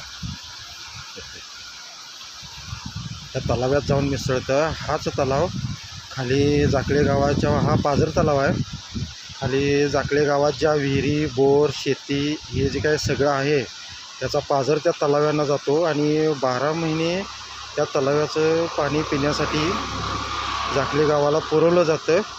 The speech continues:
याचा पाझर या खालच्या विहिरीत येतो आणि विहिरीतून पाणी पूर-, संपूर्ण गावाला, जाकळे गावाला सप्लाय केला जातो. हे आहे, हे बघू शकता तुम्ही, हे जंगली सागवान.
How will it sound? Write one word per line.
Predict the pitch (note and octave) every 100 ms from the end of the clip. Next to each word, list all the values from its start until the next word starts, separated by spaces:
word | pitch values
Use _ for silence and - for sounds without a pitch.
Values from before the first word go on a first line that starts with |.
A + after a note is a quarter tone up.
| - - - - - - - - - - - -
याचा | D3 - D#3+
पाझर | - D#3+ C#3+ E3+
या | E3+ E3
खालच्या | D#3 C#3+ E3
विहिरीत | D3+ D3+ E3
येतो | E3+ - E3
आणि | F3
विहिरीतून | D3+ C3 D#3+ G3+
पाणी | G3 F3+ F3 F3+ F#3+ G#3
पूर-, | G#3 - E3+ E3
संपूर्ण | D3 D3 D3 C#3+
गावाला, | D#3 D3+ C#3+ D3+
जाकळे | D#3 C#3 C#3
गावाला | C#3 C#3 D3
सप्लाय | D3 D3 - D#3+ E3+
केला | D3+ C3+
जातो. | B2 A#2+ E3 - -
हे | - - - C#3
आहे, | C#3+ C3+ D#3+ - - - - - - -
हे | C#3
बघू | C3 C3
शकता | C#3+ - C#3+
तुम्ही, | C#3+ C#3 D3
हे | F3+ - C#3+ C#3
जंगली | B2 C3 B2 B2 C3+ D#3+ E3+ F3+ F#3
सागवान. | - C#3 B2 A#2 C#3 C#3